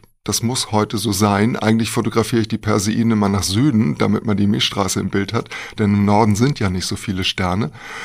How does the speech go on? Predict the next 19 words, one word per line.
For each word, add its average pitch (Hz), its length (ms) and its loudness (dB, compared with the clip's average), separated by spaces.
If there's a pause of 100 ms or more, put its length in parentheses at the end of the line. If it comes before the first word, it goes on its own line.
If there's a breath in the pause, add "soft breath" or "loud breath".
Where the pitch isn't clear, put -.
(160 loud breath)
Und 110 120 -4
plötzlich 117 360 -2
färbte 107 360 0
sich 107 220 -2
der 101 100 0
Himmel 104 400 2 (540 loud breath)
leicht 98 360 0
gelblich 139 640 -2 (300 loud breath)
und 101 180 -2
dann 107 220 2
kriegte - 340 -4
er 92 160 -2
einen 95 160 -2
leicht 98 320 0
pinkfarbenen 101 880 0
Schimmer 117 480 0 (400 loud breath)
und 92 140 -2
ich 90 120 -4
dachte 101 520 0